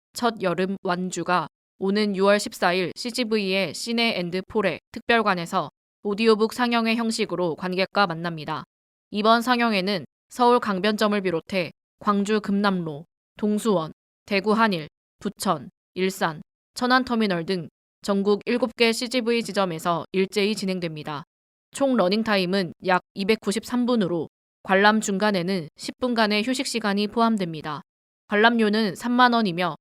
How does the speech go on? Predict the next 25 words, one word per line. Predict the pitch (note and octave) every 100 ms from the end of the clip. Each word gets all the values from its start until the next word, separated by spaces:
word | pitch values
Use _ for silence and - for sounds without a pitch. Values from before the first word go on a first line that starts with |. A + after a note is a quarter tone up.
| _ _ -
예매는 | F#3+ F#3 F#3 G#3 E3
씨지브이 | - A3+ B3 G#3+ G#3 G3
공식 | G3 F#3+ A3+
홈페이지 | A#3 A3+ B3+ G3+ E3+
및 | E3+ F#3 - _ -
앱을 | F3 G#3
통해 | G#3 G3 G3
가능합니다. | G3 E3+ F3 E3 D3+ D#3 D3 - _ _ _
첫 | - A#3+ A3+
여름 | G3+ F#3 F#3+ E3 -
완주는 | F3+ F#3+ F#3+ F3+ F#3+ E3+ - _
소설가 | - B3 A#3+ A3 G#3+ F3+
김금희의 | - G3 G#3+ G#3+ F#3+ F#3+ D#3+
신작 | - B3+ A#3 A#3+ A#3+
오디오 | F#3 G#3+ G#3+
소설로 | G#3 F#3 E3 E3 D#3+ - _ _
실패와 | - C4+ B3+ B3 A3 G#3
상처를 | A#3 A#3 B3+ A3+
안고 | G#3+ E3 - F3 C#3+ - _ -
완주의 | F3+ F#3+ G3+ G#3+
작은 | G3+ - F3+ G#3+
마을로 | G#3 G3+ G3 G3+
내려온 | F3+ E3+ F#3 G3
주인공 | F3 D#3+ D#3+ F3 D3+ _ _ -
손열매가 | B3 A#3+ G#3+ E3+ E3+ E3 F3 D#3+